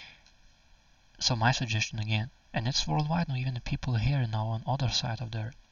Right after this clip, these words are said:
because judgment determined of, of, of, of far to the whole earth.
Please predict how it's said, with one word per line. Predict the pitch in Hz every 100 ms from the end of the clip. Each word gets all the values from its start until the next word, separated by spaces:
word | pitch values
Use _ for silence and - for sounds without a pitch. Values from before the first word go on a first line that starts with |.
| - -
because | 127 120 - -
judgment | - 135 160 170 170 - - -
determined | 123 - 131 120 117 -
of, | 113 -
of, | - - -
of, | - -
of | -
far | - 131 113
to | -
the | 113
whole | 107 123 110
earth. | 110